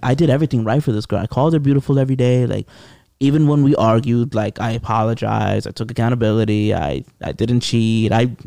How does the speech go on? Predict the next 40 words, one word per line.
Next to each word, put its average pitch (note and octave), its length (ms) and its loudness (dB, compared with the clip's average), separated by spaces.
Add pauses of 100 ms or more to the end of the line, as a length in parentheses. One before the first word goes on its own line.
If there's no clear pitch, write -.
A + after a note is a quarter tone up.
(120)
I, A#2 180 0
everything. B2+ 440 -2
I A2 140 -2
did B2+ 160 -2
everything F#3 340 0
for A#2 140 -4
this A2+ 160 -4
girl. F#2+ 340 -6 (1120)
I, A2+ 280 -2
I, A2 200 -2
and, F#2+ 580 -6
and F#2 440 -8 (260)
because B2+ 340 -2
of A2+ 120 2
that, C#3 380 0
it C3+ 180 -6
kinda F3+ 420 -2
affects, - 500 -4
like, B2 240 -4 (800)
the A#2 80 0
other C#3+ 240 2
relationships A#2 640 0
that A2+ 140 -2
I've A2 120 -2
had A2+ 220 -4
in A2+ 60 -4
the, A2 100 -6 (140)
in, E2 200 -10 (200)
after A#2+ 340 -2
that. G#2+ 400 -2
Like, - 300 -10
I'm, A2 240 -10 (340)
I'm A2 100 -8
very A#2+ 220 2
nonchalant, G#2+ 840 0
non-loving. G#2+ 840 -4
Like, F#2+ 160 -8
I'm F2+ 140 -10
just, - 240 -10
like, E2+ 180 -10